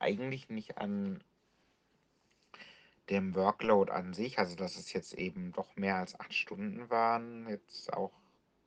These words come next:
wieder den dritten Tag in Folge, sondern eher an dem ganzen Konsens-Switches, ne? Es ist heute auch wieder so wie eigentlich jeden Tag, äh, ich spring ganz gut von A nach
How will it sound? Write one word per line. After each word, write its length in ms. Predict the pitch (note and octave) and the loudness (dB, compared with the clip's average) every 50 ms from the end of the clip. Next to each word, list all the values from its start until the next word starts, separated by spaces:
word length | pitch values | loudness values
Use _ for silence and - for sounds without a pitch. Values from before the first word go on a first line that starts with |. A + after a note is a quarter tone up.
| _ _ _ - | _ _ _ -6
wieder 260 | G2+ F#2+ G2+ G2 G2 | -6 -2 0 0 0
den 160 | F#2 G2 F#2+ F#2 | 0 -2 -4 -6
dritten 320 | G#2 G#2 F#2+ - G#2 G2+ | -6 -8 -8 -6 -8 -8
Tag 300 | - G#2 G#2 G2+ - - | -6 -4 -6 -6 -4 -6
in 120 | F#2+ F#2 | -6 -6
Folge, 480 | - _ _ - G2+ G2+ G#2+ G#2 A2 G#2+ | -8 _ _ 2 4 4 4 4 4 2
sondern 400 | - - G#2 G2+ G2+ G2 G2 G2+ | 2 2 0 0 0 0 -2 -2
eher 280 | - - F#2 G2+ G2+ G2+ | -2 2 4 6 8 8
an 160 | F#2+ F#2 G2 F#2+ | 6 4 2 0
dem 160 | G2 F#2+ G2 | -2 -2 -2
ganzen 500 | F#2+ F#2+ G2 F#2+ - - - G2 F#3+ - _ _ _ _ _ _ _ _ _ _ _ _ - | -2 -2 -2 -4 -6 -6 -8 -8 -8 -8 _ _ _ _ _ _ _ _ _ _ _ _ -8
Konsens-Switches, 1400 | - - F2+ F#2+ F#2+ - G#2 F2+ F2+ F2 - _ - - - - - D#2+ - - - - F#2 F2 E2+ - - - | -4 -2 -2 -2 0 0 -2 -2 -2 -4 -10 _ -20 -20 -12 -10 -10 -8 -6 -6 -8 -6 -8 -10 -12 -12 -14 -12
ne? 260 | - F#2+ G2 G2 F#2+ F#2 | -8 -6 -4 -2 -4 -4
Es 100 | F2 - | -6 -8
ist 100 | - - | -4 0
heute 240 | G2 F#2+ F#2+ - - | 2 2 2 2 4
auch 200 | - G2 G#2 - | 2 2 4 4
wieder 240 | G#2+ F#2+ G2 F#2+ F#2 | 2 2 2 0 0
so 200 | F2+ F#2 F#2 F2+ | -2 -4 -4 -4
wie 220 | F#2 F#2 F#2 - | -4 -4 -2 -2
eigentlich 420 | - C#2 F2+ F#2 F#2+ F#2+ - - - | -2 -2 -2 -2 -4 -6 -8 -10 -10
jeden 280 | - - - G#2 G#2 | -8 -6 -4 -4 -4
Tag, 500 | - - G#2 F#2 F#2 F#2+ G2 G2 - - - | -4 -2 -2 0 0 0 -2 -4 -6 -6 -6
äh, 240 | - F#2+ F#2+ F#2+ F#2 | -6 -4 -4 -4 -6
ich 200 | F2+ - - _ _ _ _ - _ _ - - - - - - _ _ | -8 -10 -14 _ _ _ _ -20 _ _ -20 -20 -20 -20 -20 -20 _ _
spring 480 | - - - - - G2+ G#2 A2 A2 G2+ | -20 -20 -6 0 2 2 2 2 2 4
ganz 380 | G#2+ G#2 G2+ G2 - - - - | 4 4 4 2 -2 -6 -10 -8
gut 260 | - G2+ G#2 F#2+ - | -4 -4 -4 -4 -6
von 380 | - - G2 F#2+ F#2 F#2 F2+ - - | -8 -6 -4 -2 -2 -4 -6 -4 -2
A 260 | - F2 F2+ F#2+ G2+ | 0 2 2 2 2
nach 220 | G2+ G2+ F#2 - | 2 0 0 -2